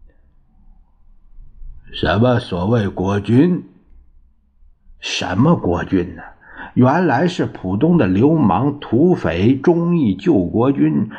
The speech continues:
张阿六部队。哎呀，他们竟可以代表国军接收上海，但日本军部不答应。过了几天，这批土匪才进了上海。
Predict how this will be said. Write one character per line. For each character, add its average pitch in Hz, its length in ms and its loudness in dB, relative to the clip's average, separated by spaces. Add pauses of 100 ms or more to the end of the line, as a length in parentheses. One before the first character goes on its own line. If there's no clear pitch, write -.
(160)
张 160 300 0
阿 156 300 2
六 185 200 4
部 104 220 -2
队。 135 560 0 (1300)
哎 90 300 0
呀， - 420 -8
他 131 320 0
们 104 200 2
竟 101 280 0
可 120 160 0
以 107 120 0
代 113 280 -2
表 90 240 -2
国 117 280 2
军 160 280 2
接 190 240 0
收 185 180 0
上 143 340 0
海， 101 440 -2 (220)
但 143 200 2
日 175 300 4
本 101 260 0
军 185 300 4
部 165 200 4
不 123 280 -2
答 160 320 -2
应。 147 220 -4 (180)
过 139 260 0
了 98 100 -4
几 95 220 -4
天， 160 300 -2
这 127 160 2
批 127 180 -2
土 143 240 2
匪 98 300 0
才 117 180 -2
进 123 240 0
了 92 80 0
上 92 260 -2
海。 - 340 -14